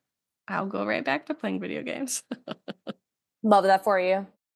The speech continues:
Speaker 1: All right, let's jump into our palate cleanser course. So you were saying that you do a lot of singing with your learners,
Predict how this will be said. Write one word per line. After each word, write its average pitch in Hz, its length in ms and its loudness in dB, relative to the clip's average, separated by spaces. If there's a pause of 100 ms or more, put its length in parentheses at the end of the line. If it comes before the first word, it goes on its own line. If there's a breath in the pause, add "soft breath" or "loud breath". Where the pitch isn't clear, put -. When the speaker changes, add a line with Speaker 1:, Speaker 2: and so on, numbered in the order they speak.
(340)
Speaker 1:
All 226 80 6
right, 196 120 2
let's 220 140 -2
jump 254 240 2
into 269 240 -2
our 240 120 2
palate 214 360 0
cleanser 214 320 -4
course. 185 680 0
So - 160 -6
you 233 460 0
were 247 140 4
saying 208 320 2
that 185 160 0
you 202 420 2
do 196 200 0
a 180 40 4
lot 180 220 2
of 185 80 -2
singing 208 920 2 (380 soft breath)
with 190 180 -2
your 170 180 4
learners, 156 760 -2